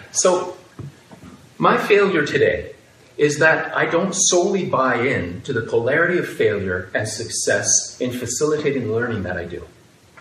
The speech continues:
My success today is that I don't have to think and change what I'm going to say based on what others say first. Now, my objective overall is to go beyond conceptions of failure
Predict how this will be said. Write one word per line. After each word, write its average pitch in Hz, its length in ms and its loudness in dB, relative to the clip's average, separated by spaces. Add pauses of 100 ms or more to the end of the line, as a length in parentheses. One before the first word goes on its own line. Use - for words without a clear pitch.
(220)
My 143 120 4
success 147 680 0
today 95 560 0
is 117 140 -4
that 127 140 4
I 127 60 4
don't 147 180 2
have 170 220 -2
to - 80 -6
think 151 460 -4
and 120 120 -6
change 143 380 -2
what 123 100 0
I'm 110 180 0
going 127 200 0
to 151 80 -2
say 98 340 -2
based 117 300 -2
on 104 120 -4
what 104 140 -2
others 117 420 -4
say 87 220 -6 (400)
first. - 480 -16 (1500)
Now, 139 160 4
my 170 140 4
objective 180 760 0
overall 120 680 2 (260)
is 143 160 -2
to 143 100 -8
go 143 160 4
beyond 143 400 2
conceptions 139 640 0
of - 120 -6
failure 123 500 0